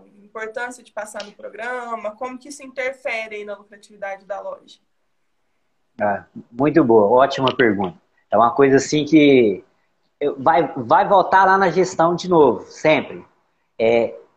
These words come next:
Speaker 2: se o dono ou gestor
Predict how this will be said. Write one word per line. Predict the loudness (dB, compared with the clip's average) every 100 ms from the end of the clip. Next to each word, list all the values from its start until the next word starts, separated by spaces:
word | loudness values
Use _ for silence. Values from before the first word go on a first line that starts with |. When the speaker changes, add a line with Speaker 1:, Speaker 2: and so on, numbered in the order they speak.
| _ _ _
Speaker 2:
se | _ -2
o | 0
dono | 4 4 4 2 -4 -10 -18 _
ou | 4 4
gestor | 6 4 4 2 4 2